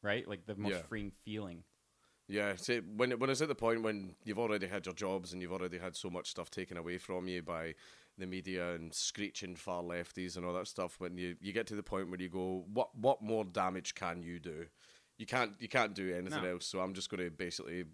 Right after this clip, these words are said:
Speaker 2: wave a big middle finger in your <laughs> face and just
Speaker 1: And,
Speaker 2: keep doing what
Speaker 1: and
Speaker 2: I'm
Speaker 1: now
Speaker 2: doing.
Speaker 1: you're untouchable. Like, they can't, they can't fuck with you.
Speaker 2: No.
Speaker 1: Yeah, I wanna get there. I wanna do that.
Speaker 2: Oh, it's brilliant. It's,
Speaker 1: <laughs>
Speaker 2: it's a case of, like, whenever, whenever, uh,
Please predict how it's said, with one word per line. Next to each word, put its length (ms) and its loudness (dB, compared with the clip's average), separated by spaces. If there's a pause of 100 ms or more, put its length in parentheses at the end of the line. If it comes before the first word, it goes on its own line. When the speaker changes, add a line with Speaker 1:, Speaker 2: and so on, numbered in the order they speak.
(140)
Speaker 2:
wave 240 0
a 60 -2
big 200 -2
middle 220 -4
finger 340 -4
in 80 -4
your 80 -2
<laughs> 120 -6
face 280 -2
and 100 -2
just 160 2
Speaker 1:
And, 100 2
Speaker 2:
keep 140 -6
doing 200 -2
what 100 0
Speaker 1:
and 160 0
Speaker 2:
I'm 60 4
Speaker 1:
now 140 4
Speaker 2:
doing. 100 -2
Speaker 1:
you're 260 -2
untouchable. 640 -4 (720)
Like, 260 -4
they 100 0
can't, 280 -2 (320)
they 100 -4
can't 220 -6
fuck 220 -2
with 160 -6
you. 80 -10 (360)
Speaker 2:
No. 280 -2 (1200)
Speaker 1:
Yeah, 220 8 (280)
I 80 4
wanna 240 2
get 200 -2
there. 260 0
I 60 2
wanna 180 2
do 180 0
that. 260 0 (180)
Speaker 2:
Oh, 120 10
it's 120 8
brilliant. 440 8
It's, 160 8
Speaker 1:
<laughs> 0 -
Speaker 2:
it's 220 8
a 60 -2
case 260 4
of, 180 6
like, 200 6
whenever, 420 8 (280)
whenever, 280 8
uh, 340 8